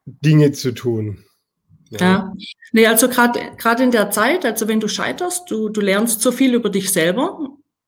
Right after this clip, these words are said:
Speaker 2: Ähm, du lernst nicht, wenn du, wenn du Erfolg hast. Du lernst, wenn du
Speaker 1: Ja.
Speaker 2: scheiterst.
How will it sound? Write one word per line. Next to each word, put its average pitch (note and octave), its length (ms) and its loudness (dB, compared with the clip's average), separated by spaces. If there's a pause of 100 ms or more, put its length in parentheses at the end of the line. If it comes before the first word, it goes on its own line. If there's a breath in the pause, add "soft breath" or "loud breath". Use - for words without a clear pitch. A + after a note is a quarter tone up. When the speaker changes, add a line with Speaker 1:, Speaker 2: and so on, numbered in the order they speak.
Speaker 2:
Ähm, F3+ 540 2
du G3+ 80 2
lernst G3+ 420 0
nicht, F#3 220 -2
wenn F3 140 0
du, D#3+ 200 -4
wenn E3+ 140 -2
du D3+ 80 -2
Erfolg F3 400 -4
hast. D3+ 180 -8
Du F3+ 60 -2
lernst, F3 340 -2
wenn F3 100 -2
du D#3+ 60 -4
Speaker 1:
Ja. E3+ 60 -6
Speaker 2:
scheiterst. C3 640 -4